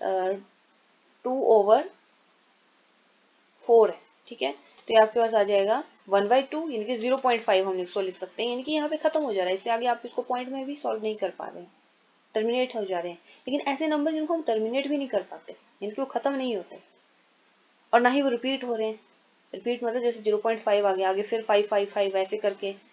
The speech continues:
वैसे भी number नहीं होते, तो इनको हम बोलते हैं irrational numbers, ठीक है।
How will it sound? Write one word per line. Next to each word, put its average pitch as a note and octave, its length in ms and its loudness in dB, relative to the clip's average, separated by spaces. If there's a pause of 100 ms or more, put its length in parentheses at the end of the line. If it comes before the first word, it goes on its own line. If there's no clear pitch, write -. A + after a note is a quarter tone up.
(300)
वैसे G3 220 0
भी C4 100 0
number B3 280 0
नहीं A#3 140 -4
होते, G#3+ 220 -8
तो G#3+ 180 -8
इनको G#3 180 -4
हम A#3+ 140 -4
बोलते G#3+ 220 -2
हैं C4 120 -4
irrational F3+ 520 -2
numbers, - 320 -14 (520)
ठीक B3+ 160 -10
है। F4 120 4